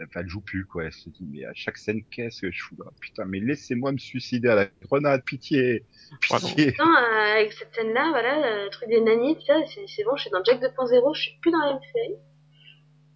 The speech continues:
Speaker 1: Hein, hein, c'est surtout qu'en plus, elle avait été castée, euh, à l'arrache, euh, elle
Speaker 2: Oui.
Speaker 1: avait, elle avait remplacé une actrice, quoi.
Speaker 2: Oui, oui,
Speaker 3: Ouais.
Speaker 2: ouais. Elle était même pas sur les photos au départ.
Speaker 1: Ouais, elle était pas sur les photos, elle avait remplacé une actrice, le rôle était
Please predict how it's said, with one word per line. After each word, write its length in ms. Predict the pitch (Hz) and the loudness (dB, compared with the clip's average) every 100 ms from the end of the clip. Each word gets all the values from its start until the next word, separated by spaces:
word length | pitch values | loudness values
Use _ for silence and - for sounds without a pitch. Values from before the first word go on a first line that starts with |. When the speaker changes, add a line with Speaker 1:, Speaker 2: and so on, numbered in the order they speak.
| - | -8
Speaker 1:
Hein, 200 | 170 165 | -2 0
hein, 280 | 139 160 147 | 0 0 -4
c'est 180 | - 98 | -8 -10
surtout 380 | - - - 139 | -6 -4 -2 2
qu'en 140 | 95 | 0
plus, 260 | - 127 - | 2 -2 2
elle 80 | 87 | 4
avait 140 | 87 | 4
été 180 | 87 - | -2 -4
castée, 480 | - 95 - 110 98 | -2 -2 -2 0 0
euh, 400 | 82 80 80 67 - - 76 | 0 -2 -2 -4 -6 -6 0
à 80 | 90 | 2
l'arrache, 640 | 92 - 107 107 - - | 2 2 0 -2 -4 -6
euh, 480 | 90 85 82 82 80 _ _ _ _ _ _ _ - | -6 -6 -8 -10 -14 _ _ _ _ _ _ _ -18
elle 140 | 78 76 | -12 -8
Speaker 2:
Oui. 100 | 92 | -4
Speaker 1:
avait, 180 | 85 87 | -4 -2
elle 140 | 90 | 0
avait 160 | 90 90 | 0 -2
remplacé 420 | 82 - 90 92 | -4 -6 -4 -2
une 100 | 92 | -2
actrice, 460 | 113 - 226 - | -2 -2 -4 -4
quoi. 340 | - 92 67 73 82 - | -6 -6 -6 -8 -12 -10
Speaker 2:
Oui, 80 | 113 | -6
oui, 120 | 135 | -2
Speaker 3:
Ouais. 160 | 240 226 | 2 2
Speaker 2:
ouais. 60 | - - _ _ _ _ _ - - - | -2 -10 _ _ _ _ _ -20 -14 -8
Elle 100 | 113 | -2
était 140 | 120 | 0
même 160 | 120 120 | 0 0
pas 80 | |
sur 100 | 131 | 0
les 80 | 120 | 0
photos 240 | 117 113 131 | -4 -4 -2
au 40 | |
départ. 280 | 107 110 104 - - _ _ - | -2 -2 -6 -12 -20 _ _ 0
Speaker 1:
Ouais, 80 | |
elle 80 | 196 | 2
était 140 | 117 87 | 2 2
pas 140 | 98 | 0
sur 160 | - 104 | 2 0
les 60 | |
photos, 300 | 95 113 117 | 0 -2 2
elle 60 | 170 | 4
avait 120 | 107 | 6
remplacé 380 | 90 90 104 - | 4 2 -2 -2
une 80 | 101 | -4
actrice, 420 | 98 - 156 160 | -4 -2 -2 0
le 60 | 104 | 0
rôle 180 | 98 110 | 2 0
était 240 | - 85 | -2 -8